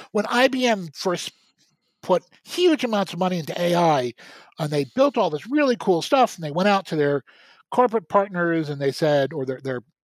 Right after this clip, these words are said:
their customers said, "Here's this cool stuff." And what they discovered was their, their, uh, the folks in, in,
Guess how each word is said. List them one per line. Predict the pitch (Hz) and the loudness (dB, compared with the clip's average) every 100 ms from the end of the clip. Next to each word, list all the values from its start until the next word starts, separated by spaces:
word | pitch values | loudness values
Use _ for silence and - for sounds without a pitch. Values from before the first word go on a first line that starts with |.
| _ - | _ -12
their | 151 | -4
customers | 208 202 190 160 | -4 -4 -6 -2
said, | 196 - - - - | -2 -4 -18 -18 0
"Here's | 311 349 | 4 4
this | 277 240 | 2 -4
cool | - 254 220 | -2 -2 0
stuff." | - 269 220 - - _ _ _ - | 2 4 2 0 -16 _ _ _ 0
And | 202 196 | 2 2
what | 208 220 - | 2 2 2
they | 208 | 0
discovered | 214 - 285 302 285 214 | 0 0 0 2 0 2
was | 208 214 202 - - - - _ _ | 4 4 2 -6 -20 -20 -20 _ _
their, | 190 190 190 190 185 190 190 160 _ _ - _ _ | -2 2 4 4 4 2 0 -4 _ _ -20 _ _
their, | 190 185 180 | -4 0 2
uh, | 170 160 175 | 2 2 0
the | 165 | -2
folks | 233 233 - | 0 -2 -2
in, | 208 | -10
in, | 208 180 | -6 -6